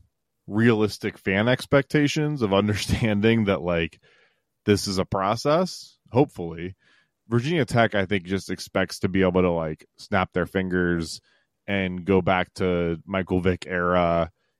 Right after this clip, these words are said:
And that Athlon piece that you're talking about had a really interesting thought on Virginia Tech about how that early mid two thousands era for Tech relied on them really tapping into the mine of talent in the Nova D C area.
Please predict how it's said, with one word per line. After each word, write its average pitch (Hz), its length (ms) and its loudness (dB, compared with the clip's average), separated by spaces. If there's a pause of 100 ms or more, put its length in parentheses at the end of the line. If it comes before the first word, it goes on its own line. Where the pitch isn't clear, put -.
(140)
And 98 360 -2
that 117 240 0
Athlon 101 500 -2
piece 90 220 -12
that 95 100 -4
you're 87 140 -8
talking 98 400 -4
about 87 280 -4
had 92 120 -2
a 87 40 -2
really 101 380 -2
interesting 92 400 -8
thought 87 220 2
on 90 100 -6
Virginia 87 360 -10
Tech 92 420 0 (500)
about 90 220 -8
how 98 160 -2
that 107 260 0 (400)
early 120 300 2
mid 107 260 2
two 113 160 -2
thousands 98 500 0
era 107 360 0
for 101 160 -4
Tech 104 400 -2 (320)
relied 101 420 2
on 98 240 0
them 110 440 -2 (100)
really 117 500 0
tapping 101 460 -2
into 98 180 -4
the 90 80 -4
mine 87 360 -2
of 85 100 -8
talent 92 440 -8
in 87 180 -10
the 85 260 -2
Nova 92 500 4
D 90 220 -4
C 95 280 -2
area. 143 520 2